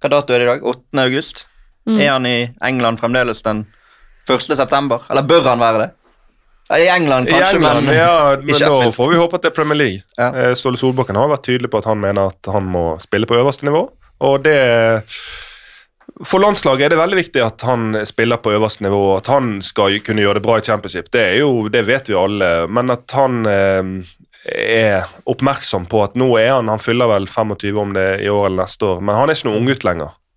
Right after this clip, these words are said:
Speaker 3: Sånn at han er nødt til å, eh, kunne spille på høy-, høyeste nivå og gå umiddelbart inn og levere der.
Speaker 1: Mm. Og det tror vel vi at han kan også, Mina. Han, han har jo vært ryktet til både Serie A og La Liga tidligere, men også til store klubber i England, og det er jo en grunn til det.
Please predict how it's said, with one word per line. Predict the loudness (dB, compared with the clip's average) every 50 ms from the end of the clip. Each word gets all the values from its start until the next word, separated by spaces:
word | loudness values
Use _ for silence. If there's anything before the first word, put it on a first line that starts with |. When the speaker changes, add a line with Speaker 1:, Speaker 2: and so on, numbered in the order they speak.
| _
Speaker 3:
Sånn | -10 -4 -4 -2
at | -2 0
han | 0 0 0
er | 0 -2
nødt | -2 -4 -4 -2
til | 0 2
å, | 2 2 0 -2 -4 -10 -20 -20 -20 -18 _ -6
eh, | -4 -2 0 0 0 0 -2 -4 -6 -8 -10 _ _ -4
kunne | -2 -2 -2 0
spille | 0 -2 0 2
på | 2 2
høy-, | 2 2 2 0 0 -4
høyeste | -4 -2 -2 -2 0 -2
nivå | -2 0 0 0
og | 2 2
gå | 2 2 0 0 -2 -2
umiddelbart | 0 0 0 0 0 -2 -2 -2 -2 -4 -4
inn | -4 -2 -2 -2
og | -2 -2
levere | -2 0 0 0 0 0 -2 -2 -6
der. | -8 -8 -8 -12 _ _ _ -8
Speaker 1:
Mm. | -6 -6 -6 -8 -12 _ _ -4
Og | 0 2
det | 2 2 2 2 0 -2 -4 _ _ _ _ _ -6
tror | 0 2 4 4 4 4 4
vel | 2 2 2 2
vi | 2 2
at | 0 2 0
han | -2 -2 -2
kan | -4 -2 -2 0 0 0 0
også, | -2 -4 -2 -2 0 0 2 0 0
Mina. | 0 -2 -2 0 0 0 0 0
Han, | 0 -2 -4 -6 -6
han | -4 0 0
har | 2 2
jo | 2 0
vært | 0 -2
ryktet | -2 -4 -4 -4 -4 -2 0 2
til | 2 2 2 0 -4 -10 -16 -20 -20 -20 _ _ _ _ _ -2
både | 0 2 2 2 2
Serie | 2 2 2 4 4 4
A | 4 4 4 4 4 2
og | 2 2 0 0
La | 0 0
Liga | 2 2 0 0 0 0 2 2 4 4 2 2 0
tidligere, | 0 -2 0 0 2 0 0 0
men | 0 0 0
også | 0 -2 -4 -6 -4
til | -2 -2 -2 -2 -4
store | -2 0 0 0 0
klubber | 0 0 2 2 2 2
i | 2 0
England, | -2 -2 -2 -2 0 -2
og | 0 0
det | 2 2
er | 0
jo | 0
en | 0 0
grunn | 0 0 0 0
til | 0 0
det. | 0 -2